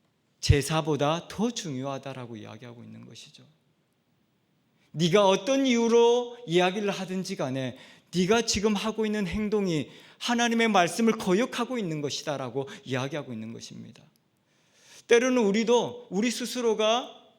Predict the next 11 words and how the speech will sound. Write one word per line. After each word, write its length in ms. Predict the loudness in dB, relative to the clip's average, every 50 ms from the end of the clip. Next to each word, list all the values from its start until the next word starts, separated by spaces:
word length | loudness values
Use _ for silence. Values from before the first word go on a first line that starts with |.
| _ _ _ _ _ _ _
교회 220 | -4 0 2 2
앞에서 580 | 2 0 -2 -4 -6 -4 -4 -4 -6 -6 -8 -12 -20 _ _ _ _ _
그렇게 380 | -2 0 0 2 2 0 0 0
당당하게 840 | -2 -2 -2 0 0 0 0 0 0 0 0 0 0 0 -2 -8 -6
이야기할 420 | -4 -2 -2 0 -2 -2 -4 -4 -4
때가 180 | -6 -4 -4
있습니다. 500 | -6 -6 -8 -10 -10 -10 -10 -10 -14 -16 -20 _ _ _ _
"하나님의 480 | -2 0 2 2 4 2 2 2 2 2
말씀보다 840 | 4 2 2 2 0 -4 -4 -4 -2 -2 0 0 0 -2 -2 -6 -12 -18 -10 -2
내 160 | 0 0 0
생각대로, 720 | 0 -2 -4 -4 -4 -6 -8 -8 -12 -12 -10 -10 -12